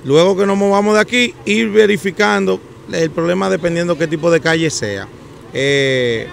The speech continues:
estamos aquí porque es un reclamo justo y nosotros estamos aquí para solucionar el problema de, de que la gente,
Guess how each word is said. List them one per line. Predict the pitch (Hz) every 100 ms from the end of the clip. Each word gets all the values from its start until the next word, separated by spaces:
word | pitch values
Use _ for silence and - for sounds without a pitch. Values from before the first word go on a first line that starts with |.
| -
estamos | - 175 196
aquí | 160 202
porque | 185 165 175
es | 151
un | 190
reclamo | 180 165 170 160
justo | 156 262 214 180 156 - - -
y | 165 175
nosotros | 165 165 180
estamos | 170 175 156
aquí | 160
para | 165 151
solucionar | 135 143 127 143 147
el | 143
problema | 143 143 147 143 - 123
de, | 139 131 127 113 - - -
de | 139
que | 139 143
la | 135
gente, | 151 156 160 147 127